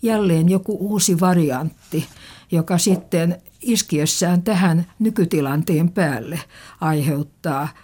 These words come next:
paljon ongelmia nimenomaan niille, jotka ovat tässä vaiheessa kaikkein, ö, suurimmassa vaarassa. Ö, minä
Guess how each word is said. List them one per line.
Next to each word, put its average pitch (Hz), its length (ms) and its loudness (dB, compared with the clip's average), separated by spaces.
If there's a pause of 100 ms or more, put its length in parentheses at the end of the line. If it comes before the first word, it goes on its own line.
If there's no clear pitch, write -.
(160)
paljon 156 380 2
ongelmia 147 560 0
nimenomaan 160 640 2
niille, 156 280 0
jotka 156 360 -6
ovat 147 260 -4
tässä 170 320 0
vaiheessa 143 480 -4
kaikkein, 156 800 -2 (640)
ö, 147 200 -10 (120)
suurimmassa 160 840 0
vaarassa. 151 600 0 (520)
Ö, 147 160 -10 (280)
minä 208 280 -2